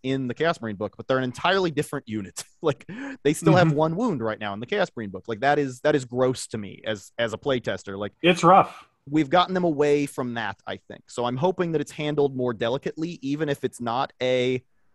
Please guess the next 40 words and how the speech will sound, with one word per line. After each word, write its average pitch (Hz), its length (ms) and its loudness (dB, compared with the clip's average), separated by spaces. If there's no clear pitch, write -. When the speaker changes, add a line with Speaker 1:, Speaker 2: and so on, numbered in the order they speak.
Speaker 1:
rely 135 400 4
on 135 120 2
the 131 100 -2
other 127 220 2
book 127 240 0
situation. 160 760 -2
Hopefully 147 400 2
they'll 127 140 4
handle 117 460 -2
it 107 100 -4
better 101 420 -2
because 110 500 -2
that's 139 260 4
just - 160 -8
one 135 120 4
of 127 40 2
those 120 120 2
things 120 160 -2
that's 113 140 -6
always 117 440 -2
rubbed 117 220 0
me 113 100 -4
the 110 80 -2
wrong 104 260 -2
way. 107 180 -4
Like, 110 200 -6
sometimes 165 320 0
you 160 40 -2
have 170 80 0
to 165 60 -4
go 175 100 2
up 226 100 -2
to 131 100 2
a 104 40 -2
guy 95 140 -2
at 101 60 -4
a - 20 -6
tournament 143 400 -2
as, 120 160 2
like, 123 200 0